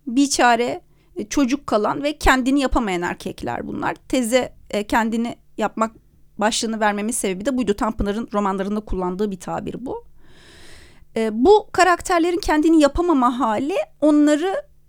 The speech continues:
e, bu toplumsal, e, bağlamda gördüğümüz erkeklere dair beklentilerin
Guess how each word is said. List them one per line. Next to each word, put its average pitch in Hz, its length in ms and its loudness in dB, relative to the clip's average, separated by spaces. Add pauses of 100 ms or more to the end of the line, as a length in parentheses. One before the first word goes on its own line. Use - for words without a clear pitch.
(120)
e, 208 240 -2
bu 240 200 -6
toplumsal, 285 640 2 (840)
e, 175 180 -2 (220)
bağlamda 233 460 4
gördüğümüz 208 500 2
erkeklere 233 580 2
dair 185 340 2
beklentilerin 214 760 -2